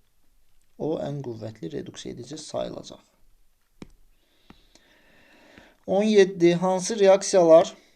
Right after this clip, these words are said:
mümkündür? Natrium peroksidin natriumla reaksiyasından, bəli, natrium oksid alınır. Həmçinin kalium superoksidin kaliumla reaksiyasından kalium oksid alınır. Bir və iki doğrudur.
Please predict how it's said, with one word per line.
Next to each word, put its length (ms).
mümkündür? 800
Natrium 500
peroksidin 600
natriumla 560
reaksiyasından, 840
bəli, 460
natrium 420
oksid 300
alınır. 500
Həmçinin 580
kalium 440
superoksidin 720
kaliumla 600
reaksiyasından 840
kalium 360
oksid 320
alınır. 640
Bir 160
və 80
iki 200
doğrudur. 500